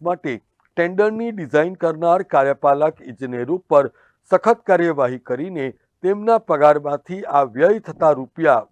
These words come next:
વસૂલવામાં આવે અને તાત્કાલિક કામ રોકીને ઘનિષ્ઠ તપાસ કરવામાં આવે એવી વિશ્વામિત્રી બચાવ સમિતિ દ્વારા માંગ કરવામાં આવી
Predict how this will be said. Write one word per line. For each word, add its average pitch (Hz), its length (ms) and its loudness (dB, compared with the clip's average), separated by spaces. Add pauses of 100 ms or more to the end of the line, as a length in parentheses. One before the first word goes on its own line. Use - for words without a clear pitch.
વસૂલવામાં 143 720 -2
આવે 143 260 0 (340)
અને 160 220 -8 (100)
તાત્કાલિક 214 480 -4 (100)
કામ 160 280 0
રોકીને 165 420 -8 (460)
ઘનિષ્ઠ 185 480 -6
તપાસ 151 420 -4
કરવામાં 120 420 -2
આવે 165 220 2 (260)
એવી 131 220 -8
વિશ્વામિત્રી 165 680 -10
બચાવ 123 320 -10 (160)
સમિતિ 110 420 -12
દ્વારા 143 320 2 (320)
માંગ 143 380 -2
કરવામાં 101 420 -4
આવી 104 180 -8